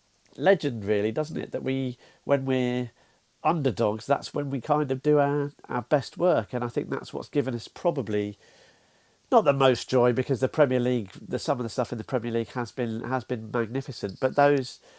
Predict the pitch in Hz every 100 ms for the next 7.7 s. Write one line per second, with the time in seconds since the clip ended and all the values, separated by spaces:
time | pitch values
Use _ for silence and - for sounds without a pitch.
0 | - _ _ _ - 180 170 185 180 -
1 | - 170 151 139 165 139 - 131 123 -
2 | 104 - 104 98 - 139 123 107 110 113
3 | 107 107 117 110 107 98 - - - 107
4 | 104 - 131 113 120 107 107 123 110 -
5 | 110 107 101 85 110 104 110 113 - 117
6 | 113 - - 95 95 110 - - - -
7 | - - - - 143 139 135